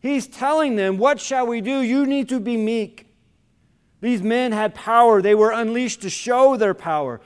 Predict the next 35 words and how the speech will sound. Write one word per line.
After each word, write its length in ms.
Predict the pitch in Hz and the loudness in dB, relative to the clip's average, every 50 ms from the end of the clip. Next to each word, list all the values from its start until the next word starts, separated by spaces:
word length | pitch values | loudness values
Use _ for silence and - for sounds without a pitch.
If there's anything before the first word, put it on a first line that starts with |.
| _ _ - | _ _ -4
They 140 | 226 240 | -2 -2
were 220 | 254 262 254 247 240 | 0 0 -2 0 0
expected 960 | 233 220 226 - - - _ - 262 277 294 285 - 233 220 180 131 104 - _ _ _ _ _ _ _ _ _ _ _ _ | 0 -2 -4 -8 -20 -20 _ -10 -8 -8 -8 -8 -6 -2 -2 -2 -2 -4 -14 _ _ _ _ _ _ _ _ _ _ _ _
to 260 | - 233 247 233 185 - _ _ _ _ _ _ _ _ - | -4 -4 -4 -4 -4 -10 _ _ _ _ _ _ _ _ -8
be 280 | 131 247 269 262 247 196 - _ _ | -2 0 0 0 0 -4 -10 _ _
power 440 | - - - 240 262 277 269 262 254 233 | -16 -8 -4 0 4 6 8 8 6 6
over 380 | - 269 302 302 220 247 247 | 6 4 4 4 4 2 0
people. 680 | 240 - - 262 294 294 - - 208 165 135 117 104 - _ _ _ _ _ - | 0 0 -4 -2 -2 -2 -2 -2 -4 -4 -4 -6 -8 -16 _ _ _ _ _ -10
And 120 | 175 202 196 | -6 -6 0
John 320 | 165 247 262 269 269 247 | 2 2 2 2 0 -2
tells 320 | 254 240 240 240 247 226 | -4 -2 0 0 0 0
them 160 | 185 220 220 196 | 0 -2 -4 -4
to 120 | - 214 | -4 -6
do 400 | 202 156 147 226 262 269 277 277 | -6 -6 -8 -8 -6 -6 -6 -6
their 300 | 262 220 247 247 240 226 | -4 -4 -2 -2 -2 -4
duty, 840 | 185 156 202 247 269 277 277 269 233 202 185 170 165 175 196 190 _ _ _ _ _ _ _ _ _ _ _ _ - | -6 -6 -8 -8 -6 -6 -6 -4 -4 -4 -4 -4 -4 -6 -8 -12 _ _ _ _ _ _ _ _ _ _ _ _ -4
but 160 | - 220 190 | -2 -2 -2
do 240 | 160 214 269 277 269 | 0 0 0 2 2
it 100 | 269 262 | 2 2
in 160 | 226 220 220 | 0 -2 -2
a 80 | 226 220 | -2 -2
controlled 680 | 214 220 226 208 196 - - 233 240 233 226 220 214 - | -2 -4 -6 -8 -8 -6 -4 -2 0 0 2 0 -2 -2
strength. 920 | - - - - 214 226 220 214 185 147 107 - - - _ _ _ _ _ _ _ _ _ _ _ _ _ _ - | -6 -14 -14 -8 -8 -6 -4 -4 -6 -6 -8 -12 -20 -20 _ _ _ _ _ _ _ _ _ _ _ _ _ _ -10
That's 180 | 196 220 214 | -10 -8 -6
what 140 | 208 208 190 | -6 -6 -6
meekness 500 | 190 196 208 202 - - 143 127 - - | -4 -6 -6 -8 -8 -12 -14 -14 -14 -16
is. 220 | 113 104 98 98 - | -16 -16 -16 -16 -12
Meekness 400 | 135 190 233 214 - 190 175 - | -10 -10 -10 -8 -10 -14 -14 -14
is 100 | 151 123 | -14 -14
not 260 | 165 185 190 151 156 | -12 -12 -12 -10 -6
weakness. 600 | 180 180 185 185 - 123 104 98 107 _ _ _ _ _ _ _ _ _ _ _ _ _ _ - | -6 -6 -6 -6 -12 -18 -18 -18 -20 _ _ _ _ _ _ _ _ _ _ _ _ _ _ -10
Meekness 460 | 160 202 240 220 220 208 202 190 - | -8 -8 -8 -6 -6 -8 -8 -8 -8
is 220 | - 180 175 165 | -8 -8 -8 -6
a 120 | 180 170 156 | -6 -8 -10
controlled 840 | - - 160 147 143 - - 202 202 202 196 196 190 190 190 190 | -10 -10 -14 -14 -14 -14 -10 -6 -6 -4 -2 -2 -4 -4 -6 -8